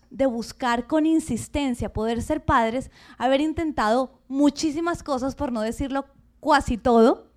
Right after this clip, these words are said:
nosotros tuvimos dos pérdidas de dos bebés, dos embarazos. Y cuando estábamos ahí justo ya tener el, el espacio ya rentado, ya firmado, después de todo ese temor, tener las llaves,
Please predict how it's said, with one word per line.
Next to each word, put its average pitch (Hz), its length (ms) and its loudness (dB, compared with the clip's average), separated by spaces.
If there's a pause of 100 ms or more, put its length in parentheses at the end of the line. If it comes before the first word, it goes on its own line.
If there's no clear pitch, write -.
(1080)
nosotros 269 400 -4
tuvimos 247 400 -4
dos 269 220 0
pérdidas 247 640 -6
de 240 140 0
dos 208 220 0
bebés, 285 520 -4
dos 233 240 -4
embarazos. 277 680 -8 (600)
Y 269 60 -6
cuando 269 580 -2
estábamos 349 600 -2
ahí 277 240 -2
justo 330 640 -4
ya 311 500 0
tener 311 400 -6
el, 311 220 -12
el 311 120 -10
espacio 269 640 -4
ya 247 140 -2
rentado, 254 720 -4 (240)
ya 269 160 -2
firmado, 294 600 2
después 277 300 -2
de 240 80 -6
todo 254 120 -4
ese 269 120 -4
temor, 240 320 -4
tener 254 280 -4
las 269 220 0
llaves, 277 480 -2